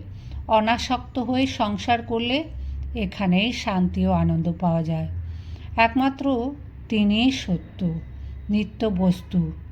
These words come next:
ভগবানের ধ্যান করতে হবে হৃদয়ে, চুম্বকের মতন তাকে আকর্ষণ করতে হবে।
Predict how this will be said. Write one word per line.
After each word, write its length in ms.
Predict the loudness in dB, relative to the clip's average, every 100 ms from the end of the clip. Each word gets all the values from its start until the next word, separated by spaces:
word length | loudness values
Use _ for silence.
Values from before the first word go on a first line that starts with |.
| -14 -16 -16 -12 -10 0
ভগবানের 500 | 2 4 4 4 2
ধ্যান 300 | 2 2 2
করতে 320 | -2 -4 0
হবে 280 | 2 2 0
হৃদয়ে, 600 | 2 2 4 4 2 0 -8 -14 -16 -16 -16 -8
চুম্বকের 680 | 0 2 4 4 4 0 0
মতন 340 | -2 -2 0
তাকে 280 | 0 2 2
আকর্ষণ 560 | 2 0 -2 0 -2 -2
করতে 320 | -2 0 2
হবে। 320 | 2 0 -4